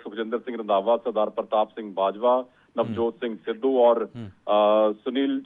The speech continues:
Speaker 1: ਕੁਮਾਰ ਜਾਖੜ ਸਾਹਿਬ ਉਦੋਂ ਨਾਲ ਸੀਗੇ ਕਾਂਗਰਸ ਪਾਰਟੀ
Speaker 2: ਹੂੰ।
Speaker 1: ਦੇ। ਇਹ ਤਮਾਮ ਵੱਡੇ ਚਿਹਰੇ ਉਦੋਂ ਚੀਫ ਮਿਨਿਸਟਰ ਦੀ ਪੋਸਟ ਵਾਸਤੇ ਅੱਗੇ ਨਾਮ ਆ ਰਹੇ ਸੀਗੇ।
Speaker 2: ਹੂੰ।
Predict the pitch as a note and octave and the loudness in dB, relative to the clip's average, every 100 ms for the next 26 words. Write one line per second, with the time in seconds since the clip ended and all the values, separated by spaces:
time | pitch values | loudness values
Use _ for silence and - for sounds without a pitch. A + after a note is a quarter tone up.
0 | - A#2 A#2 A2 A#2 - A#2 - A#2+ A2+ | -6 0 0 2 0 0 -8 -2 0 0
1 | A2 B2 B2 B2+ A2+ G#2 G#2 G#2 G2 G2+ | -4 -10 -6 -4 0 0 -2 -6 -4 -2
2 | F2+ F#2 - F#2+ A2+ G#2+ B2 C#3 _ _ | -4 -8 -4 -2 -2 -4 -6 -8 _ _
3 | - D#3+ D#3+ C3 C3 D3+ B2+ A2 C3+ C3+ | -6 -4 0 2 2 2 0 2 2 2
4 | C3+ C#3 C#3 A#2 C3+ C#3 B2+ A2+ B2 A2+ | 0 0 0 0 -4 -4 -8 -10 -8 -8
5 | - A2+ A#2+ A#2+ A2+ G#2 A2+ G2 - B2 | -4 -4 -4 -6 -6 -6 -2 -2 -2 -6
6 | A2 G2+ G#2 F#2+ F#2 F2 E2 F#2 F#2 B2+ | -6 -6 -4 -2 -2 -4 -6 -10 -8 -8